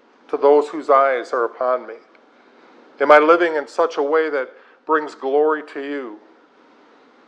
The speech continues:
In the way that I walk, in the way that I talk, and even in our thoughts. The Lord,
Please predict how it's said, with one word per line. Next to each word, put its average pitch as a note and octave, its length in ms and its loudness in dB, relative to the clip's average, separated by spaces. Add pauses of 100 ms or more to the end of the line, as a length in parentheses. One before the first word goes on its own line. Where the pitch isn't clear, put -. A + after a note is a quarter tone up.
(120)
In B2+ 80 -8
the C3 80 4
way D#3+ 180 6
that D#3+ 180 4
I D3+ 100 4
walk, D3 380 0
in C3+ 80 -12
the B2+ 60 -8
way C#3 180 -4
that C3 160 -8
I B2+ 80 -4
talk, C#3+ 300 -4 (420)
and C3+ 140 -12
even D3+ 380 -4 (1040)
in B2 80 0
our B2+ 120 4
thoughts. - 580 -2 (2000)
The A#2+ 60 6
Lord, E3 420 8